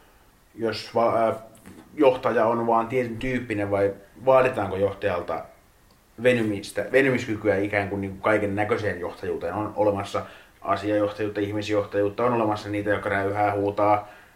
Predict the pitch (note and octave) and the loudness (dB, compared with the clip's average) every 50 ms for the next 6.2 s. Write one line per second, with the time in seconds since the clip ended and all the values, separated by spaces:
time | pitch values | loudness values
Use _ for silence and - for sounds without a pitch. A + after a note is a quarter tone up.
0 | _ _ - G#2 G#2 G#2 G#2 F#2+ F2+ G2 G2+ - - G#2+ G#2 G2 G#2 G2+ F#2+ - | _ _ -10 -6 -4 -4 -4 -2 -4 -4 -4 -4 -4 -4 -2 0 0 0 0 0
1 | - G#2 G#2 G2 G2 - - - - C3+ C3+ C3 B2+ B2 A2 G#2+ G2+ G2+ G#2 G2+ | -2 -2 -2 -2 -2 -4 -10 -10 -2 2 2 2 2 0 -2 -4 -4 -4 -4 -2
2 | G2+ G2 - G2 F#2 F2+ F2+ F#2+ F2+ F2 - G2+ F#2+ F#2+ F#2+ F#2+ - G2+ G2+ G2+ | -2 -2 -2 -2 -6 -10 -10 -10 -12 -8 -6 -4 -4 -4 -4 -4 -2 0 0 0
3 | G2 F#2+ - - - - - - - - - - C3+ A#2+ A#2+ A#2 G2+ G2 F#2+ - | 0 -4 -10 -14 -20 -20 -20 -20 -20 -20 -6 0 2 2 4 2 2 -2 -6 -8
4 | - - - - - D2+ D2+ - - E2 D2+ D2+ - - E2 D2 - - - - | -10 -12 -14 -12 -12 -12 -12 -12 -12 -14 -14 -14 -14 -12 -10 -10 -10 -10 -14 -20
5 | _ - C2 B1+ C2 - - D#2 D2 - - - G#2 G2+ F#2 - - - - - | _ -18 -16 -16 -14 -14 -14 -16 -16 -16 -10 -6 -4 -4 -4 -6 -10 -14 -16 -16
6 | D#2+ - - | -16 -18 -18